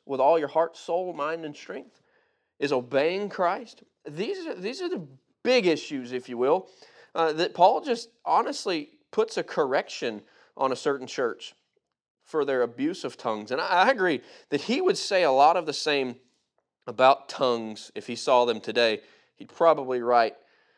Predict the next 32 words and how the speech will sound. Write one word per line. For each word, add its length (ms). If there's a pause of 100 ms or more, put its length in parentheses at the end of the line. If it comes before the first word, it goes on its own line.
(320)
something 300
very 200
similar, 360 (300)
uh, 140
to 140
what 160
he 100
wrote 260
to 80
First 240
Corinthian, 420 (140)
to, 160
to 120
the 180 (580)
Cor-, 240 (160)
the 60
Corinthian 440
church. 380 (800)
Now 160
also, 360 (540)
you 80
say, 240
"Well, 400
where, 200 (300)
has 280
the 80
church 400
always, 580 (1080)
uh, 180 (440)
had 300
this 160
understanding?" 500